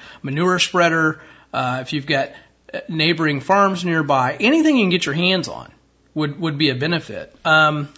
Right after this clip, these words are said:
now, when you get the soil test back, what, what I'm gonna tell you is, it's kind of a multi-step process here. Um,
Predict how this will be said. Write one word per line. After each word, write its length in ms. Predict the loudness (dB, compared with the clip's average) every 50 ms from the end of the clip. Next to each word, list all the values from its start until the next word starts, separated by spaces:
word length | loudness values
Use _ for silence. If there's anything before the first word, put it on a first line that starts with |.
| -16 -8
now, 140 | -4 -2 0
when 140 | 2 2 4
you 60 | 4
get 120 | 2 2
the 100 | 0 -2
soil 320 | -2 0 2 2 2 2 2
test 320 | 0 -2 -4 -4 -4 -6
back, 420 | -6 -6 -4 -4 -6 -6 -8 -12 -18 _ -20 -20 -20 -20 _ _ _ _ _ _ _ _ _ _ _ -18 -16 -16 -14 -14 -16 -16 -16 -12
what, 380 | -4 -2 0 0 0 0 -4 -6 -10 -12 -12 -8
what 180 | -2 0 2 2
I'm 80 | 2
gonna 140 | 2 2 0
tell 220 | 0 0 2 2
you 180 | 2 2 2 0
is, 160 | -2 -4 -6 -10
it's 160 | -10 -10 -10
kind 200 | -6 -4 -2 0
of 60 | 0
a 60 | 0 0
multi-step 640 | 2 0 0 0 0 -2 -2 -2 -4 -4 -6 -4
process 560 | -4 -2 0 0 0 -2 -4 -6 -8 -8 -10
here. 120 | -12 -14 -14 _ -20 -20 _ -20 -20 -20 -20 _ _ _ _ -2
Um, 580 | 0 0 2 0 0 -2 -4 -6 -8 -10 -14